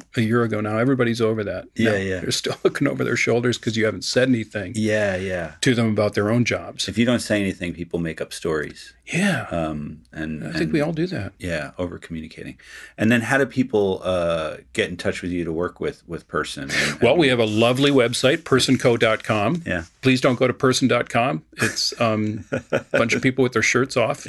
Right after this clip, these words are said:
Speaker 2: Yes. That is
Speaker 1: Um,
Speaker 2: not you at
Speaker 1: imagine
Speaker 2: person dot com.
Speaker 1: being that,
Speaker 2: person co dot com.
Speaker 1: that indiscerning in your
Speaker 2: Person.
Speaker 1: <laughs> Just how about
Speaker 2: What do I need? A
Speaker 1: generic?
Speaker 2: person.
Speaker 1: <laughs>
Speaker 2: Yes.
Speaker 1: Um,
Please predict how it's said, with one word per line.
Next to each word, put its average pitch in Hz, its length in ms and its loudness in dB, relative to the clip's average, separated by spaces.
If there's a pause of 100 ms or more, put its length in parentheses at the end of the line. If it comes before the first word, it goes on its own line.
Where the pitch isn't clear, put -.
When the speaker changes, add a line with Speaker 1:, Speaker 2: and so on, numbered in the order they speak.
Speaker 2:
Yes. - 960 -8
That 117 160 4
is 117 60 4
Speaker 1:
Um, 113 60 2
Speaker 2:
not 117 240 2
you 107 300 2 (260)
at - 60 0
Speaker 1:
imagine 226 220 4
Speaker 2:
person 233 220 4
dot 147 120 0
com. 160 100 4
Speaker 1:
being 147 180 2
that, 135 260 4
Speaker 2:
person 127 380 2
co 107 280 2
dot 82 160 -4
com. - 80 -6
Speaker 1:
that 170 280 4 (220)
indiscerning 139 840 4
in 120 240 2
your 123 200 4 (280)
Speaker 2:
Person. 123 640 2
Speaker 1:
<laughs> - 100 -10
Just - 300 2
how 185 80 6
about 180 220 6
Speaker 2:
What 165 60 6
do 190 120 6
I 180 100 6
need? 117 300 2
A - 40 -8
Speaker 1:
generic? 175 440 4
Speaker 2:
person. 113 560 2 (160)
Speaker 1:
<laughs> - 160 -10
Speaker 2:
Yes. 107 300 2 (520)
Speaker 1:
Um, 135 560 2